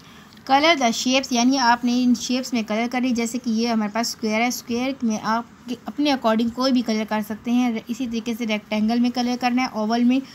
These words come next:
triangle में और circle में आपने कलर करनी है। आप अपने according कोई भी कलर इसमें choose करके कर सकते हैं। Next page पर आएंगे। Let's find the triangle। Triangle हमने find करना है। Triangle की shape कैसे होती है?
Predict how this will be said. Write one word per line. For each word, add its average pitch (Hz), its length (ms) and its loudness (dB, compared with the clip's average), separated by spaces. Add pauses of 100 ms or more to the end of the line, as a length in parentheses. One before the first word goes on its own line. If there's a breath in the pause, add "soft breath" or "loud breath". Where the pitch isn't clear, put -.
(420 loud breath)
triangle 277 460 6
में 277 140 2
और 240 140 0
circle 233 360 -2
में 220 100 2
आपने 214 280 0
कलर 220 280 -2
करनी 190 280 -6
है। 190 200 -6 (840 loud breath)
आप 269 160 2
अपने 320 200 0
according 277 400 2
कोई 277 200 0
भी 269 100 2
कलर 247 280 2
इसमें 247 300 -2
choose 254 280 -4
करके 220 260 -4
कर 208 180 -2
सकते 190 320 -8
हैं। 190 200 -8 (1800)
Next 226 280 2
page 254 140 0
पर 269 100 2
आएंगे। 277 320 2 (1300 loud breath)
Let's 294 340 4
find 277 280 6
the 285 200 4
triangle। 226 540 4
Triangle 285 460 -2
हमने 240 240 0
find 233 320 -2
करना 262 220 -2
है। 285 80 0
Triangle 262 440 0
की 254 140 -4
shape 254 300 -4
कैसे 247 260 -2
होती 262 220 -4
है? 277 380 -4